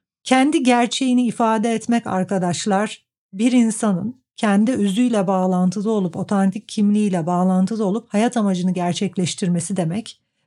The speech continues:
Ve bunu yapan insanın zaten duyguları olmadığı için kendi gerçekleştirme var o noktada. Duygularını ifade etmek, kendi gerçekleştirmek değil.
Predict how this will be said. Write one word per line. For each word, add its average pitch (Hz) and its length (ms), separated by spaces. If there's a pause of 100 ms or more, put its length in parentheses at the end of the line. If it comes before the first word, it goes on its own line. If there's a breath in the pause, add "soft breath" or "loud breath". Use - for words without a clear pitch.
(100)
Ve 247 140
bunu 277 180
yapan 240 360
insanın 214 420
zaten 196 440
duyguları 190 440
olmadığı 180 360
için 202 320
kendi 233 420
gerçekleştirme 196 880
var 175 120
o 170 140
noktada. 156 440 (880)
Duygularını 302 600
ifade 254 460
etmek, 185 320
kendi 254 280
gerçekleştirmek 233 880
değil. 208 460